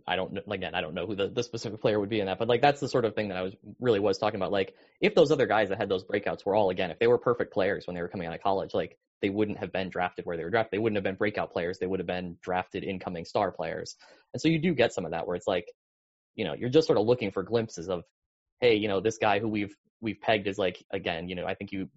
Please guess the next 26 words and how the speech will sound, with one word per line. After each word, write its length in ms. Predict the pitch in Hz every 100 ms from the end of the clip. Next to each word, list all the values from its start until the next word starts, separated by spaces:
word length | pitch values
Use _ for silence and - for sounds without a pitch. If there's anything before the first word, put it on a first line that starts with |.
| _
you 80 | 104
corrected 340 | - 107 -
me 200 | 101 101
on, 140 | 98 101
on 160 | 127 170
one 100 | 165
of 60 |
them, 160 | 110 92
or 80 | 101
on 140 | 98
Saddiq 280 | - 113 98
Bey, 200 | 110 98
where 120 | 92
I 40 |
was 100 | 90
like, 100 | 98 98
he's 140 | 98
sort 160 | 107 92
of 60 |
a 20 |
standstill 480 | 87 - 92 85 98
catch 220 | - 95
and 100 | -
shoot 180 | - - -
three 160 | 127
guy, 260 | 104 87